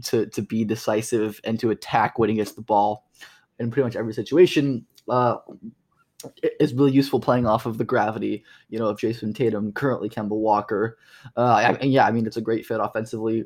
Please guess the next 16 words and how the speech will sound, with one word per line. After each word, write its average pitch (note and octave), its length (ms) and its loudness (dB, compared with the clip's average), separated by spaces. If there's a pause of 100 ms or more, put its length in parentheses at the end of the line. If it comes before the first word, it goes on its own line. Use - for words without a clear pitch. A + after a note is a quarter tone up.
(100)
works, A#2+ 300 0
works A#2+ 320 0
super C3+ 200 -2
well A#2+ 140 2
defensively, A2+ 640 -2
a-, F#2 140 -2
another A#2 440 -2 (300)
really C3 260 4
intelligent B2 540 2
team A#2+ 220 -2
defender A#2 400 0
to, - 180 0
to - 300 -4
add G#2+ 420 2
to B2 80 -6
their, G#2+ 300 0